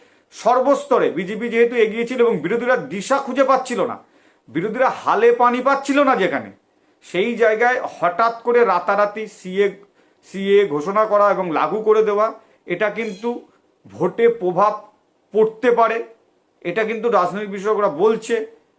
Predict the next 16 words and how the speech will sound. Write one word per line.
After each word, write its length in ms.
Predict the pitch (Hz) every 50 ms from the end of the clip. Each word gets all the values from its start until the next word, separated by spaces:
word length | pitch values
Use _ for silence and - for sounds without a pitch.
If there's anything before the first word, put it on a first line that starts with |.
| _ _ _ _ _ -
মোদির 320 | 139 160 175 170 233 233 -
কি 120 | - 233
একটা 180 | 233 233 233 240
ভুল 480 | - - - - 170 220 233 233 208 - - _ _ _ _ -
চাল 300 | - 220 190 208 220 208
হয়ে 200 | 208 226 233 233
গেল? 320 | 233 240 226 175 131 - -
হ্যাঁ, 220 | 196 160 120 - - - _ _ _ _ -
একটা 260 | - 170 - - - 220 214
দিক 100 | 240 226 214
দিয়ে 160 | 254 254 214
দেখতে 180 | 233 233 - 254 240
গেলে 140 | 240 240 254 196 208
বলা 160 | 208 208 208 196
যায় 140 | 214 214 - - 165
যে 60 | 160